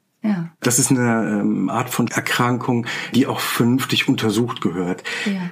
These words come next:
Speaker 2: Wie das genau funktioniert, weiß man nicht. Also im letzten Detail weiß man es nicht, man weiß schon, was für, äh, biochemische Prozesse beteiligt sind. Aber sowas gehört tatsächlich in Behandlung. Es gibt auch Medikamente, die dagegen schon helfen.
Speaker 1: Okay.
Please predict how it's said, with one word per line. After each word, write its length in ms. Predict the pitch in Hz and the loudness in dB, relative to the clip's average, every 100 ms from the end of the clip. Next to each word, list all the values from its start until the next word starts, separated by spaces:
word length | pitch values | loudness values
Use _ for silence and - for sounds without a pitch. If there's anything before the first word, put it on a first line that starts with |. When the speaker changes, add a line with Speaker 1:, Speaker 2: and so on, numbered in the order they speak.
| - | 0
Speaker 2:
Wie 80 | |
das 240 | 135 139 - | 2 2 2
genau 480 | 123 127 131 151 165 | 2 4 4 2 2
funktioniert, 840 | - 147 139 139 131 123 117 104 | 0 0 0 0 0 -2 -2 2
weiß 380 | 117 160 185 185 | 4 4 2 2
man 180 | 165 | 2
nicht. 560 | 170 185 - - - - | 0 -2 -4 -6 -6 -2
Also 160 | 127 113 | 0 0
im 220 | 120 120 | 0 0
letzten 260 | 139 - | 0 0
Detail 400 | 120 104 123 160 | 0 0 0 2
weiß 180 | 156 143 | 2 0
man 60 | 143 | 0
es 80 | - | 0
nicht, 160 | 139 | 0
man 120 | 131 113 | 0 0
weiß 160 | 117 | 0
schon, 160 | - 104 | 0 -2
was 100 | 101 | -2
für, 240 | - 104 104 107 95 - - | -2 -2 -2 -4 -4 -4 -6
äh, 20 | - - - - 104 120 | -6 -4 -4 -2 -2 -2
biochemische 600 | 123 123 127 117 - 117 107 110 | 0 0 0 0 0 0 -2 -4
Prozesse 400 | - - 190 165 | -4 0 2 2
beteiligt 480 | 143 - 135 127 117 | 0 0 0 0 2
sind. 220 | 131 120 120 - - - - | 0 0 -4 -6 -4 -4 -4
Aber 180 | - 123 | 0 4
sowas 360 | 120 131 131 - | 4 4 4 2
gehört 340 | 113 120 123 | 2 2 0
tatsächlich 480 | 120 117 120 - 120 | -2 0 0 2 0
in 100 | 117 | 0
Behandlung. 340 | 104 107 117 113 | 0 0 0 0
Es 100 | - | -2
gibt 140 | - | 0
auch 80 | 110 | 0
Medikamente, 560 | 113 101 98 98 101 | 0 0 2 2 2
die 80 | 107 | 2
dagegen 400 | 92 90 95 104 | 2 0 0 0
schon 180 | - 92 | -2 -4
helfen. 540 | 95 87 - 101 117 - | -4 -4 -6 -8 -8 -8
Speaker 1:
Okay. 240 | 190 180 | -6 -2